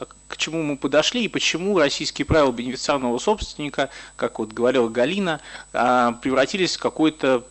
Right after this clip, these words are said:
бич для налогоплательщиков, почему они как-то исказили, а, предыдущее применение правил. Но дело в том, что, а, тот объем информации, который запрашиваются, во-первых, это информация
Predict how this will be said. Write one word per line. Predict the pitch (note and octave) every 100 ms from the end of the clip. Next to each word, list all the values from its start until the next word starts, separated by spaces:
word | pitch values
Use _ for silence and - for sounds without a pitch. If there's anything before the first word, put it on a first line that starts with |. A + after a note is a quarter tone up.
| -
бич | A#2+ A#2 D#3 A#2+
для | A2+
налогоплательщиков, | A2 A2+ A#2+ D3+ C#3+ - B3+ - - E3+
почему | - - E3+ G3
они | E3
как-то | D3 - -
исказили, | F#3+ - - E3 D#3 D#3 F#3+ E3+ B2 G2+ - - - -
а, | A#2 A#2
предыдущее | B2 D3 E3+ - -
применение | C3 C#3 D3+ D3 D3
правил. | E3+ A3+ F3
Но | D#3+
дело | B2+ F#3
в | E3
том, | - F#3+
что, | - - E3+ D#3+ - - - -
а, | - C3 C3+ -
тот | G#3+ G#3
объем | C#3+ C#3 D3+ G3+ F3
информации, | D3+ - D3 D3+ E3 D#3+ - - A#2+ G#2
который | - A2+ C#3+ B2+ A#2
запрашиваются, | B2 A#2+ - C#3 B2+ - G#2+ F#2+ - -
во-первых, | A2 B2 - D#3+ A#2+ G2+
это | A#2+ A#2
информация | G#2+ A#2+ B2 C3+ - - G#2+